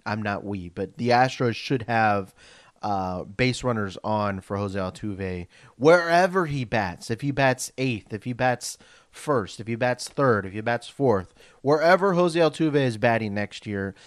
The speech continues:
he should have plenty of people on base for him to, uh, drive in. So I'm not, not, I'm not worried about Jose Altuve's R B I production.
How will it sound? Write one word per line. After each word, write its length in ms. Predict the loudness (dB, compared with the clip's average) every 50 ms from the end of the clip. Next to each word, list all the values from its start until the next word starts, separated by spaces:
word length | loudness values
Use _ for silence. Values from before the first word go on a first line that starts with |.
| -20 -20 _
he 160 | _ -4 -4
should 200 | -4 -2 0 2
have 180 | 4 4 2 2
plenty 300 | -2 -4 -2 -2 0 -2
of 100 | -2 -2
people 280 | -2 -4 -4 -4 -4 -4
on 220 | -2 -2 -4 -4
base 320 | -4 -4 -4 -4 -6 -8
for 160 | -10 -10 -8 -8
him 240 | -6 -6 -6 -8 -10
to, 420 | -10 -10 -10 -8 -8 -8 -10 -12 _ _ -20 -20 -20 _ _ _ -8
uh, 160 | -6 -6 -6
drive 440 | -6 -6 -4 -2 -2 -2 -2 -4 -6
in. 280 | -8 -8 -8 -10 -12
So 340 | -12 -10 -8 -8 -8 -8 -10 _ _ _ _
I'm 180 | 0 0 2 4
not, 220 | 4 4 4 2
not, 240 | 2 0 0 0 0 0
I'm 180 | -2 -2 2
not 220 | 4 4 4 4 2
worried 380 | 0 2 2 4 4 2 2
about 280 | 2 2 2 0 0 0
Jose 260 | 0 -2 -2 0 0
Altuve's 520 | -2 -2 -2 -4 -6 -4 -4 -4 -4 -2
R 140 | -2 -4 -4
B 140 | -4 -6 -6
I 140 | -6 -6 -6
production. 640 | -8 -10 -12 -12 -14 -16 -18 -18 -16 -16 -16 -18